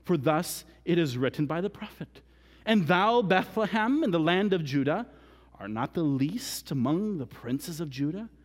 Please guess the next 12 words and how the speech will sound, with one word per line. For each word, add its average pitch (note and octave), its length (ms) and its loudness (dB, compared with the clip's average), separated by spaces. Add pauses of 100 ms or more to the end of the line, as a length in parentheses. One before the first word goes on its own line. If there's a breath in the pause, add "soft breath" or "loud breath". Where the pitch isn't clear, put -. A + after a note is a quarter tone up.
(400 soft breath)
For - 180 -4
out F#3 280 4
of E3 200 -2
thee G3 240 2
shall A3+ 240 -2
come A3+ 340 0
a B3 60 0
governor A#3 560 -4 (440 loud breath)
that - 120 -4
shall D#3+ 200 -2
rule F#3+ 520 -2
my G#3 400 -4